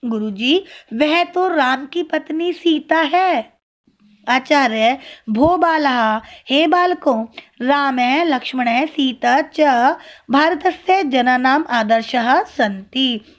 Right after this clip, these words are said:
राम, लक्ष्मण और सीता भारत के लोगों के आदर्श हैं, यानी कि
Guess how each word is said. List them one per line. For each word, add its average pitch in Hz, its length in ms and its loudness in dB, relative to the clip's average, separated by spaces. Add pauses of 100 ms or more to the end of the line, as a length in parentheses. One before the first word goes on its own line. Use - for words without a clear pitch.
(140)
राम, 220 520 -2 (320)
लक्ष्मण 262 580 0 (300)
और 392 340 4
सीता 240 640 0 (260)
भारत 285 520 0
के 349 280 2
लोगों 233 440 2 (580)
के 262 260 0 (320)
आदर्श 254 560 -2 (160)
हैं, 262 280 0 (260)
यानी 233 240 -2
कि 339 200 0